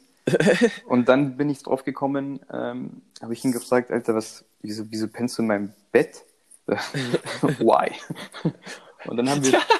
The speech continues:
Speaker 2: dann haben
Speaker 1: why?
Speaker 2: wir,
Speaker 1: Dieses
Speaker 2: dann
Speaker 1: Mourinho-Video.
Speaker 2: <laughs> What?
Speaker 1: What
Speaker 2: What
Speaker 1: is
Speaker 2: is
Speaker 1: this?
Speaker 2: this?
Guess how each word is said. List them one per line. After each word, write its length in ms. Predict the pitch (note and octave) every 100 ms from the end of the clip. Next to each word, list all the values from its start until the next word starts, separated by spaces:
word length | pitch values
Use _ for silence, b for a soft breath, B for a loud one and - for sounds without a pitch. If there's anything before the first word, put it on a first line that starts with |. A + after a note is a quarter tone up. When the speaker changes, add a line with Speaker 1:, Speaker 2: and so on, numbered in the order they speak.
| -
Speaker 2:
dann 160 | - C4
haben 120 | C4+
Speaker 1:
why? 40 | -
Speaker 2:
wir, 60 | B3+
Speaker 1:
Dieses 320 | - A3 E4+
Speaker 2:
dann 60 | -
Speaker 1:
Mourinho-Video. 800 | C#4+ D#4+ C4+ D4+ - C#4 - B3+ -
Speaker 2:
<laughs> 100 | - D3+ - D5+ - - - B3+ E4+ F#4 - F4+ _ - B -
What? 220 | - D#3 B B
Speaker 1:
What 20 |
Speaker 2:
What 220 | - G4+
Speaker 1:
is 160 | G4 C#4
Speaker 2:
is 240 | G#4 F#3+
Speaker 1:
this? 0 |
Speaker 2:
this? 100 | -